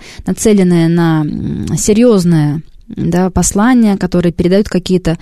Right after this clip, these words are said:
э, драматические чувства, да, потому что, э, да, аниме — это такой же жанр, как, например, кино, где, да, есть абсолютно фильмы, э, разных направлений,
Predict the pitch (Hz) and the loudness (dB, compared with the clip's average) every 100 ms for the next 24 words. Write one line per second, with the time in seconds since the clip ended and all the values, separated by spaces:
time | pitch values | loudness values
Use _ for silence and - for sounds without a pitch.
0 | - - - - - 156 156 151 143 120 | -12 -20 -20 -8 -2 0 0 0 -2 -2
1 | 135 170 196 220 220 240 - - 196 190 | -4 0 0 2 0 -2 -2 -4 -2 -2
2 | 196 180 170 - 147 135 101 107 160 202 | 0 0 -2 -4 -4 -4 -4 -4 0 0
3 | 202 - 180 202 - - 185 170 160 - | -2 -2 0 0 -2 -2 0 0 -2 -6
4 | - _ - - - - - 185 180 175 | -16 _ -20 -20 -20 -14 -4 0 2 2
5 | 170 170 - - - - 190 208 226 208 | 0 -2 -4 -8 -10 -6 -2 0 0 0
6 | 254 262 220 202 196 185 - 202 254 226 | 2 2 2 0 -2 -4 -6 -2 0 2
7 | 202 220 220 - 185 185 - 202 - - | 2 2 0 -2 -2 -2 0 -2 -2 0
8 | 202 214 196 180 175 175 - - - - | 2 2 0 0 0 -2 -14 -20 -16 -2
9 | 202 202 214 196 - 202 196 202 196 208 | 0 2 0 -2 -2 -2 0 -2 0 0
10 | 202 190 175 160 - - - - - - | 2 2 0 -2 -4 -8 -10 -8 -4 0
11 | 208 196 156 156 - 175 175 185 190 254 | 0 0 -2 -4 -4 -2 0 0 2 2
12 | 320 285 262 | 4 4 0